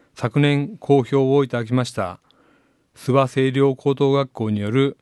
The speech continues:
書道パフォーマンスや、諏訪実業高等学校によるダンス発表、その他、和太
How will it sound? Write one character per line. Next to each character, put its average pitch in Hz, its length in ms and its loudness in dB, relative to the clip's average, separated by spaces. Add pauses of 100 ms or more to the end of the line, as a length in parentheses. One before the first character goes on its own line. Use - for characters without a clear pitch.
書 - 180 -6
道 120 160 0
パ 120 160 -4
フ 127 120 -4
ォ - 20 -2
ー 113 40 -4
マ 98 140 -4
ン 90 60 -10
ス - 200 -20 (360)
や、 123 240 -2 (880)
諏 131 320 2
訪 135 60 -10
実 113 300 -2
業 131 120 2
高 139 180 -2
等 135 160 0
学 135 160 0
校 107 140 -8
に 101 100 -4
よ 104 100 -4
る 135 280 -2 (200)
ダ 123 160 0
ン 120 60 -4
ス - 60 -14
発 117 340 -6
表、 92 240 -12 (580)
そ - 140 -4
の 131 140 2
他、 95 240 -6 (400)
和 123 120 0
太 131 120 2